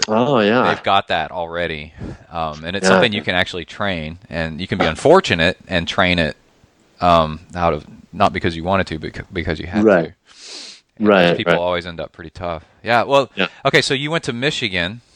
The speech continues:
Speaker 2: Uh,
Speaker 1: Yeah, grad school at Michigan.
Speaker 2: grad school at Michigan, and you were working on a P H D in environmental engineering.
Speaker 1: Yeah.
Speaker 2: Good. I love that, man, because I, all my,
Speaker 1: Yeah.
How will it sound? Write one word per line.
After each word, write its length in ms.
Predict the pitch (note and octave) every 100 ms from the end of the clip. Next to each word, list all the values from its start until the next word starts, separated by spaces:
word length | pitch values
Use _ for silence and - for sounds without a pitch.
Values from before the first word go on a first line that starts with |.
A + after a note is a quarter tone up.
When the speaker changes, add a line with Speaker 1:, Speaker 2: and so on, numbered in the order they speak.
| _ _ _ _ -
Speaker 2:
Uh, 140 | G2+ G2+
Speaker 1:
Yeah, 480 | A#2 G2 F#2+ F#2+ F#2 _ _
grad 180 | G#2+ A2
school 200 | C#3 A#2+
at 60 |
Michigan. 240 | A2 E2+ -
Speaker 2:
grad 220 | G#2 A#2+
school 200 | - C#3
at 60 | A2
Michigan, 540 | A2+ - C#3 F3 E3+ -
and 240 | A#2 A#2
you 80 | B2+
were 100 | C#3
working 220 | B2+ C#3
on 120 | C3 G2+
a 20 |
P 140 | -
H 180 | C3 B2
D 160 | C3 C#3+
in 80 | C#3+
environmental 440 | G#2 A2 B2+ C3
engineering. 540 | B2 C3 A2+ G2+ D3+ D3+ _ _ _ _ -
Speaker 1:
Yeah. 380 | B2+ C#3 A#2 E3+
Speaker 2:
Good. 100 | D3+
I 100 | B2
love 220 | A#2+ F3
that, 200 | D3 G2
man, 220 | G2+ A#2+
because 320 | C#3 - A2+ A2
I, 100 | G#2+ -
all 140 | A2
my, 200 | G#2+
Speaker 1:
Yeah. 60 | A2